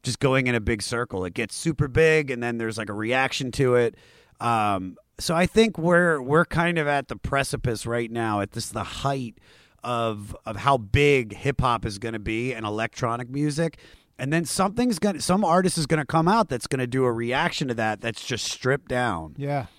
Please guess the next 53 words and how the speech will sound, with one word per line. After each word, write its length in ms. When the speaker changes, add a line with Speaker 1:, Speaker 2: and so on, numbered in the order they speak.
Speaker 1:
I 120
don't 140
think 200
rock 240
and 80
roll 100
will 100
ever 200
die 220
because 340
there's 180
so 180
many 200
people 300
that 120
love. 140
There's 160
something 400
about 420
just 180
a 60
guitar, 580
a 80
bass, 420
drums, 460
and 100
singer. 440
That, 240
that 160
is 180
a 120
concert 480
that 100
is 140
far 520
more 280
entertaining 760
than 200
just, 460
you 180
know, 360
uh, 100
just 200
a 60
rapper 600
or 180
a 60
Speaker 2:
I 40
agree. 240
Speaker 1:
D 80
J. 360
Speaker 2:
I 60
agree. 240